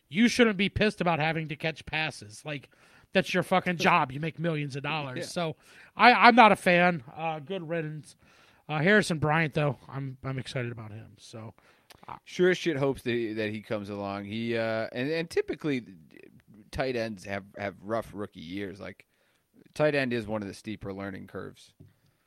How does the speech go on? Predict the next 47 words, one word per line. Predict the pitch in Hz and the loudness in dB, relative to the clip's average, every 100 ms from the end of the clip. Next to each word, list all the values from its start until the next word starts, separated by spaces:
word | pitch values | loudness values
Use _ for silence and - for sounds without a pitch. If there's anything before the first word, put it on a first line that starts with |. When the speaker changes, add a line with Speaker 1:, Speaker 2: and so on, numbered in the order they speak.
| _ - | _ -18
Speaker 2:
Uh, | 95 98 | -12 -2
that, | 127 131 107 | 0 0 -4
D | 104 107 | -10 -10
B, | 104 104 104 98 87 - | -8 -8 -6 -10 -12 -16
offensive | 101 104 101 92 | -14 -14 -16 -16
line, | 98 101 98 98 95 _ _ | -14 -12 -10 -12 -16 _ _
uh, | - 71 | -20 -18
you | 82 98 | -16 -18
know, | 101 _ _ _ | -20 _ _ _
running | 117 143 131 | -6 -6 -4
back's | 110 98 - | -4 -6 -8
the | 82 95 | -16 -12
easiest | 110 98 90 95 - | -10 -10 -12 -12 -14
learning | 95 90 90 | -14 -14 -14
curve. | 98 92 | -14 -14
You | 101 | -14
can | 95 | -16
come | - 98 | -14 -14
in | 98 | -14
and | 98 | -12
dominate. | 98 98 101 98 - _ _ | -10 -8 -8 -8 -12 _ _
All | - 151 | -4 -2
of | |
a | 135 | -2
sudden, | - 131 135 135 - 53 - - _ _ _ _ | -2 -4 -4 -8 -12 -18 -20 -20 _ _ _ _
randomly | 107 120 139 143 147 143 | -6 -2 -2 -2 -4 -4
within | 139 147 139 | -4 -6 -4
the | |
last | 135 135 135 | -4 -4 -6
few | - 135 | -8 -10
years, | 131 127 135 131 - - _ _ _ _ | -8 -4 -4 -4 -8 -20 _ _ _ _
quarterback | - 131 135 151 151 156 - - _ | -6 -2 -2 0 0 0 -4 -20 _
is | 151 156 | -8 -4
not | 170 165 | -2 -2
nearly | 156 165 160 | -2 -2 -2
as | 160 151 | -2 -4
much | 156 - | -6 -6
of | 151 | -6
a | |
learning | 156 156 151 | -4 -4 -6
curve, | - 160 160 151 | -8 -8 -8 -10
curve | - 160 | -6 -6
as | 151 147 | -6 -10
it | |
used | 156 156 | -12 -12
to | - | -12
be. | 151 156 | -6 -6